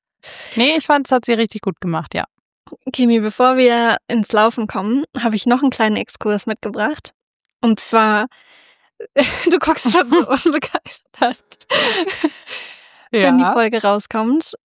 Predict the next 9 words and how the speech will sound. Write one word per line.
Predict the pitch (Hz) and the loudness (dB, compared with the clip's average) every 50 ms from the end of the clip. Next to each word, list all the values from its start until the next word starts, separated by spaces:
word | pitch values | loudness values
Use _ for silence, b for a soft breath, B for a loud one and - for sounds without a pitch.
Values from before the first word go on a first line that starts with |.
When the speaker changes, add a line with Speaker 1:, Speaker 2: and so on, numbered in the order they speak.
| - - | -14 -10
Speaker 2:
stehen | - - - - - - 247 240 240 247 247 240 233 | -10 -10 -10 -10 -2 2 4 4 6 6 4 4 4
ja | 233 233 220 220 220 214 | 4 4 4 4 2 2
die | 208 - 233 | 0 0 2
Olympischen | 220 226 226 220 247 - 247 220 | 2 4 2 2 0 0 0 0
Winterspiele | 214 208 196 220 208 - - - 247 226 226 - | 0 0 0 -2 -4 -6 -6 -6 -6 -4 -2 -4
an. | - - - - 233 - - - - - | -4 -4 -6 -8 -8 -10 -12 -14 -10 -6
Also | 208 208 202 214 | -4 -2 0 2
so | 202 208 | 2 4
Speaker 1:
Mhm. | 196 190 190 190 214 262 | 4 4 4 2 2 0